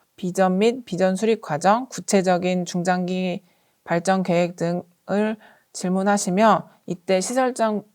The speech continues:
분이 간단하게 답변해 주시기 바랍니다. 각 문항에 대해 오 점 척도로 점수를 드리겠습니다.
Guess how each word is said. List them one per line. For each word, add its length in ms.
분이 360
간단하게 840
답변해 420
주시기 340
바랍니다. 720
각 240
문항에 420
대해 340
오 200
점 200
척도로 460
점수를 500
드리겠습니다. 920